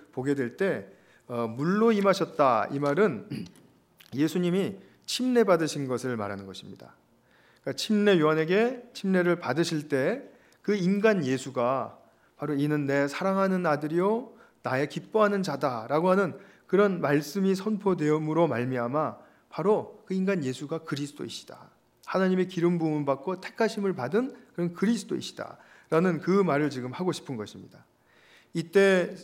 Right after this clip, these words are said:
에, 그러니까 침례를 받으실 때 성부 하나님의 말씀이 선포되었죠. 그리고 비둘기가 같은,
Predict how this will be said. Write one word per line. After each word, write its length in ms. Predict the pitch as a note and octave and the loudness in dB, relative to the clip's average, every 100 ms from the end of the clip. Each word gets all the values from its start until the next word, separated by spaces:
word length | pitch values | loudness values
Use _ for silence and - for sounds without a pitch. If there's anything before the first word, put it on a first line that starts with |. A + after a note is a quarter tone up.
| - - | -14 -6
에, 320 | D3 C#3+ C#3+ | -4 -2 -2
그러니까 360 | C#3+ D3 C3+ | -4 -8 -6
침례를 440 | B2 - A3 G3+ F#3 | -4 0 4 6 6
받으실 440 | C#3+ D3+ D3 D#3 | 2 0 -2 -2
때 280 | F#3+ A#3+ C4+ - - _ - | 0 0 0 -10 -20 _ -16
성부 400 | - F#3 E3+ D#3+ | -6 -4 0 0
하나님의 400 | D#3+ D3+ D3 C3 | 0 0 -2 -2
말씀이 680 | G2+ B2 - D3+ D3 C#3 C#3 - | -2 -4 -4 -2 -2 -2 -6 -16
선포되었죠. 880 | - D3+ C#3+ C3 B2+ - F#3 A3 - - - _ | -12 -8 -6 -4 -4 -4 -4 -4 -10 -20 -20 _
그리고 320 | - C#3 D3+ | -6 -2 -2
비둘기가 720 | D3+ C#3+ D#3+ D3+ D3 F3+ A3+ - - _ _ | -2 -4 -2 -2 0 0 0 -6 -20 _ _
같은, 500 | C#3+ - F3+ B3 - | -12 -6 -2 -2 -6